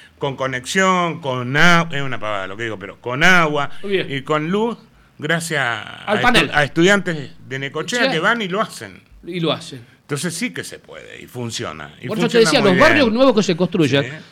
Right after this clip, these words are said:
Speaker 2: Pero yo creo que van a terminar, va a haber parques así de este tenor.
Speaker 1: Bueno, ayer en el balneario está la red, a
Speaker 2: Ah.
Speaker 1: veinte metros de la propiedad, se está armando un lugar para
Speaker 2: Un espacio
Speaker 1: alquiler
Speaker 2: físico.
Speaker 1: y
Speaker 2: Bien.
Speaker 1: qué sé yo,
Speaker 2: Bien.
Speaker 1: muy agradable, muy lindo, todo parquizado.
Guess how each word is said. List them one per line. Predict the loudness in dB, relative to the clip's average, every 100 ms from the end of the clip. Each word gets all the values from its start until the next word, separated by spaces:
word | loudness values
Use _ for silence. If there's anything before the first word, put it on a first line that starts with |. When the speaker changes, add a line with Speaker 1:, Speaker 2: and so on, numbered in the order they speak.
| _ -6
Speaker 2:
Pero | -4
yo | 0
creo | 0 0
que |
van | 0 0
a |
terminar, | 0 0 0
va | 0
a |
haber | -2
parques | -2 -4 -2 -2 -2
así | -4 -2 -2
de |
este | -2 -4
tenor. | -2 0 0
Speaker 1:
Bueno, | -2 -4
ayer | -4 -4 -4
en | -4 -6
el |
balneario | -8 -4 -2 -4
está | -6 -10
la | -8 -8
red, | -4 -4 -4
a | -10 -18 -12 -8
Speaker 2:
Ah. |
Speaker 1:
veinte | -2 -2 -2 -4
metros | -6 -6 -4 -4 -4
de | -6 -10 -12
la | -10 -10
propiedad, | -10 -10 -10 -12
se | -14
está | -10 -8
armando | -8 -8
un | -10 -10
lugar | -4 -4 -4
para | -6 -8 -10 -14
Speaker 2:
Un | -12 -8
espacio | -4 -2
Speaker 1:
alquiler | 0
Speaker 2:
físico. | 0 4 4 4
Speaker 1:
y | 2
Speaker 2:
Bien. | -2
Speaker 1:
qué | -6
sé | -6
yo, | -6 -4 -6 -6
Speaker 2:
Bien. | -4 -2
Speaker 1:
muy | 0 0 -2
agradable, | -4 -2 0 0 -4
muy | -6 -6 -4
lindo, | -4 -4 -4 -6
todo | -4 -4
parquizado. | -4 -4 -6 -6 -4 -6